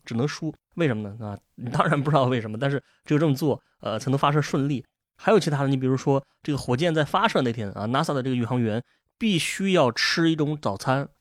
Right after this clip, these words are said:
这个早餐是一个非常特定的一个设置，就是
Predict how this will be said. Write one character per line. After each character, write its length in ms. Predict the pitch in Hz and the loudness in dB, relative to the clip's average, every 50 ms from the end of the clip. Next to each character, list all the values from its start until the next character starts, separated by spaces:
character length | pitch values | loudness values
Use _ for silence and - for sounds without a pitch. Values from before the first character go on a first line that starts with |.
| _ | _
这 80 | - 196 | -6 -4
个 60 | 185 | 0
早 100 | 143 131 | 0 2
餐 140 | 123 160 180 | 2 2 0
是 180 | 175 - 196 180 | 0 0 -2 0
一 20 | |
个 80 | 180 175 | 0 0
非 140 | - 202 | 0 2
常 160 | 185 180 190 - | 2 2 0 -2
特 220 | - - 254 226 | 0 4 4 4
定 180 | 208 269 254 185 | 4 4 0 0
的 80 | 123 | 0
一 60 | 110 | 0
个 160 | 107 110 113 113 | 0 -2 -2 -2
设 260 | - - 214 156 117 | 0 2 2 2 2
置， 180 | 113 107 - - - | 2 -4 -8 -2 0
就 100 | 135 131 | 0 2
是 160 | 131 127 | 2 0